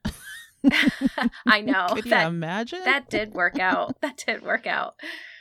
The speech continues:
Speaker 2: <laughs>
Speaker 1: But yeah, that's, it's cute. It's cute when you think back to those, those things. And we used to have, like, movie nights on the weekends, and, uh, my parents took us on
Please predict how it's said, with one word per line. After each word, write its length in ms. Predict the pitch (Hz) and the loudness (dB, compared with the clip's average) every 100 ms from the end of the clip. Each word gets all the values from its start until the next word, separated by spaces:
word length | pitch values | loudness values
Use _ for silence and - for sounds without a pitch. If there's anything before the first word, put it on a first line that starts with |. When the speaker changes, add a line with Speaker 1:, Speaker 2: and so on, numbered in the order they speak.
| - | -16
Speaker 2:
<laughs> 600 | - 226 285 254 - 285 | -10 -8 -8 -10 -10 -10
Speaker 1:
But 460 | - 190 180 170 - _ _ | -6 -2 0 -2 -4 _ _
yeah, 260 | - 339 330 330 | -4 0 0 -2
that's, 500 | 330 330 - - - - | -4 -6 -16 -20 -12 -8
it's 280 | 294 - | -8 -10
cute. 320 | - 294 294 254 | -12 -6 -6 -6
It's 140 | 233 | -8
cute 180 | - 262 | -10 -10
when 120 | 254 | -8
you 80 | 247 | -10
think 280 | 233 185 180 | -10 -12 -6
back 240 | 147 143 | -6 -6
to 100 | - | -10
those, 500 | 143 139 143 - - _ | -12 -10 -12 -14 -18 _
those 240 | - 143 147 | -10 -10 -10
things. 440 | 143 135 139 151 | -12 -12 -12 -14
And 220 | 135 139 151 - - | -14 -16 -18 -20 -16
we 80 | - | -8
used 160 | 285 - | -8 -6
to 60 | |
have, 500 | 202 180 180 175 175 | -8 -2 0 2 0
like, 220 | 165 143 214 | -4 -10 -8
movie 380 | 240 294 285 269 | -8 -8 -12 -12
nights 300 | 262 254 240 | -12 -12 -12
on 120 | 175 | -12
the 80 | 156 | -10
weekends, 800 | 254 269 254 240 240 233 226 | -12 -10 -10 -8 -8 -8 -8
and, 320 | 170 151 151 170 - - - - - | -8 -10 -12 -18 -20 -20 -20 -14 -8
uh, 160 | 165 | -6
my 160 | 160 220 | -4 -6
parents 380 | 233 277 269 254 | -6 -8 -8 -10
took 180 | 226 220 | -10 -8
us 140 | 220 | -8
on 420 | 175 170 165 165 | -8 -8 -10 -14